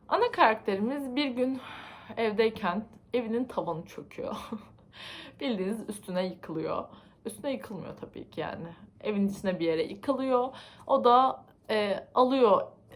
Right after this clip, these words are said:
e, en yakın arkadaşının yedek anahtarını. Çünkü o kız evde değil.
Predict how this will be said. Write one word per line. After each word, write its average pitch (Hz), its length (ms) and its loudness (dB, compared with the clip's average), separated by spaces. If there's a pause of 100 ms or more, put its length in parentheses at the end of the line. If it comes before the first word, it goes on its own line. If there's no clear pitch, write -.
(120)
e, 180 120 -6
en 196 380 0
yakın 185 240 0
arkadaşının 160 920 -6
yedek 175 360 -2
anahtarını. 240 880 0 (180)
Çünkü - 320 -12
o - 160 -6
kız - 240 -18
evde - 420 -8
değil. 247 400 0